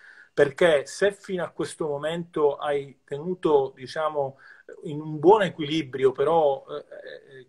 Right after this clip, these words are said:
consapevolmente precario, consapevolmente precario dico non perché non avessi i risultati giusti, ma perché dipendessi da fattori che non puoi controllare e non riesci a controllare, quali la forte dipendenza appunto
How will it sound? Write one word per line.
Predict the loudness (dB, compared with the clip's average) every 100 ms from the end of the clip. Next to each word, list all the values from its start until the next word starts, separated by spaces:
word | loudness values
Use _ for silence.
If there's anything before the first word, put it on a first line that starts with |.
| _
consapevolmente | -10 -10 -6 -2 0 0 -2 -2 -6 -8 -6 -2
precario, | -2 0 -2 -2 -6 -6 -6
consapevolmente | -8 -8 -2 -2 -2 -4 -4
precario | -4 -2 -4
dico | -4 -2 0 0 -2
non | -6 -4
perché | -2 -4 -2 -2 -2
non | -4 -10
avessi | -4 -4 -4 -10
i |
risultati | -16 -10 -4 -4 -6
giusti, | -12 -10 -10 -8
ma | -6
perché | -6 -8 -2 0 0 -4 -20 -16
dipendessi | -10 0 2 4 2 0 0
da | 0
fattori | 0 -4 -2 -2 -2
che | -4
non | -4 -6 -8
puoi | 2 2 2
controllare | -4 -6 -6 -2 0 2 0 -4 -6 -6
e | -8
non | -6 -6
riesci | -4 -6 -6 -6
a |
controllare, | -6 -2 2 2 2
quali | 4 6 4
la | -4 -10
forte | -10 -14 -12
dipendenza | -16 -14 -14 -8 -10 -10 -14 -14
appunto | -16 _ -14 -14 -8 -6 -6